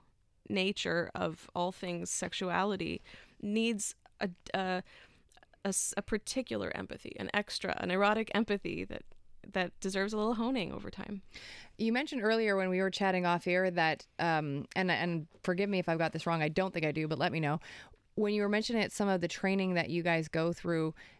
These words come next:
Speaker 2: it sounds like f-, when it comes to sexual issues, that's not, like, always a huge focus.
Speaker 1: Mm-hmm.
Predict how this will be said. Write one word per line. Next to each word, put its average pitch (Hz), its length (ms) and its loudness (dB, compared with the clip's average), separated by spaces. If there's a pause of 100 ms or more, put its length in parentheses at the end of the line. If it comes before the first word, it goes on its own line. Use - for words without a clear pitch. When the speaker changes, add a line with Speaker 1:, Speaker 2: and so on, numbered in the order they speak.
Speaker 2:
it - 160 -2
sounds 196 260 2
like 202 260 -2 (200)
f-, - 140 -14
when 185 120 2
it 170 80 0
comes 190 360 0
to 185 120 0
sexual 196 520 0
issues, 175 360 0
that's 175 240 0
not, 196 240 -2
like, 170 340 0
always 175 300 2
a 170 40 -2
huge 165 280 -2
focus. 180 640 -2 (100)
Speaker 1:
Mm-hmm. 220 260 0